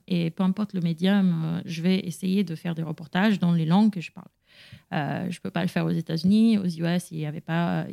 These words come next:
c'est, c'était pas vu comme une valeur, euh, une valeur, euh, rajoutée, en fait,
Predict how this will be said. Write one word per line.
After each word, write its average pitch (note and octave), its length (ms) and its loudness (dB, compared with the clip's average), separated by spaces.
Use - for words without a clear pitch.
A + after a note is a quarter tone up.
c'est, - 220 -8
c'était F3+ 400 -6
pas F#3+ 140 0
vu F#3+ 200 0
comme F3+ 180 2
une E3+ 140 2
valeur, F3 400 2
euh, D#3 400 -2
une F#3 60 2
valeur, E3+ 400 2
euh, D#3 560 -4
rajoutée, F3 480 0
en E3+ 80 -2
fait, - 300 -6